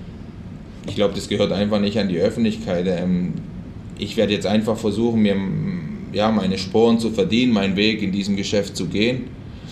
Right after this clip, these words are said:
Und, ähm, jetzt stehen einfach andere im Vordergrund. Das sind die Jungs und ich hoffe einfach, dass ich meinen Teil dazu beitragen kann,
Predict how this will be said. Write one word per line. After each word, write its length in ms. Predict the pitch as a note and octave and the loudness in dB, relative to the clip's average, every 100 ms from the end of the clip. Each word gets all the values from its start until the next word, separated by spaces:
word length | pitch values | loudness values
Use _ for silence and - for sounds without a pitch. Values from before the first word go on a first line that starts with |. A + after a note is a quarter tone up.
| - - | -14 -6
Und, 440 | A#2 G#2 G2+ G2 F#2+ | 2 4 4 4 2
ähm, 640 | F#2+ F#2 F#2 F#2 F2+ F2+ E2 - - - - - - - - - - - - - - G2 | 2 2 2 2 2 0 -2 -8 -12 -14 -14 -16 -16 -16 -14 -14 -14 -14 -14 -14 -10 -6
jetzt 180 | G2 - | -4 0
stehen 180 | G#2 | 2
einfach 280 | G#2 G2+ F#2+ | 4 2 0
andere 280 | F#2 A2+ C3 | 0 0 0
im 100 | B2 | 0
Vordergrund. 640 | B2 A#2 A#2 A2+ A2+ A2+ A2+ - - - - - - | 0 2 0 2 2 0 -2 -8 -12 -14 -14 -16 -8
Das 160 | F#2+ F#2 | -4 -2
sind 160 | G2+ F2+ | 0 2
die 100 | F#2 | 4
Jungs 340 | A#2 C3 A2 | 4 2 0
und 160 | G2+ F#2 | 0 0
ich 120 | F#2+ | 4
hoffe 240 | G2+ G#2 | 4 4
einfach, 220 | G2+ G#2+ G#2 | 2 0 0
dass 160 | G2+ | -2
ich 60 | G#2 | 0
meinen 180 | G2 G2+ | 0 2
Teil 180 | G2+ | 2
dazu 240 | G#2 G2 F#2 | 2 2 0
beitragen 540 | F#2 A#2 A2+ G#2+ G#2+ | 2 2 2 2 2
kann, 300 | G#2+ G#2 G2 | 2 2 0